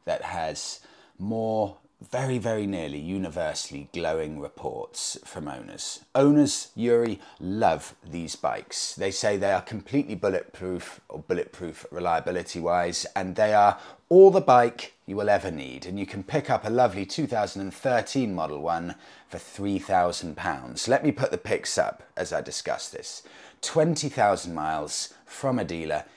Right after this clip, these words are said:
three thousand pounds, so easily found. And that's just a ten-year-old model. So if you do look locally or from a private seller, Yuri,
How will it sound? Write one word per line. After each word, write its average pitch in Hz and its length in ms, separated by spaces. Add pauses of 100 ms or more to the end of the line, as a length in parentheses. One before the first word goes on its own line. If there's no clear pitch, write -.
three 104 320
thousand 80 480
pounds, 65 640
so 95 320
easily 78 480
found. 52 600
And 95 120
that's - 180
just - 220
a 85 60
ten-year-old 73 520
model. 67 260
So 110 200
if 101 160
you 104 80
do 143 200
look 147 300
locally 87 720
or 87 140
from - 160
a 80 60
private 92 400
seller, 82 280
Yuri, 71 400